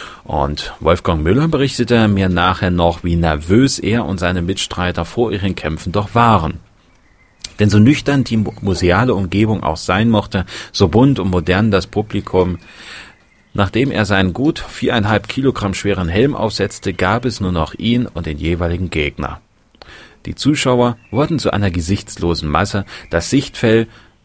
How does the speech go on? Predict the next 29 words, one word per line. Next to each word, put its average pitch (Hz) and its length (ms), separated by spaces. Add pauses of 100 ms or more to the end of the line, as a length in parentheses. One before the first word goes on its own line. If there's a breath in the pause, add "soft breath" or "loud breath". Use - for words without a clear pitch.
(280)
das - 160
Sichtfeld 110 460
durch 82 120
die 78 140
Sehschlitze 101 720
seines 78 380
Helms 92 400
war 60 160
zusätzlich 85 640
eingegrenzt. 76 800
Und 82 220
dann 131 280 (300 soft breath)
war 98 160
da 92 100
noch 80 160
die 78 140
passende 90 460
Musik 85 480
im 107 140
Hintergrund. 80 720 (520 loud breath)
Die 92 100
Gruppe 160 480
Musica 113 460
Romana 92 680
war 78 120
mit 80 160
zwei 82 220
Mitgliedern 85 480
vertreten. 98 580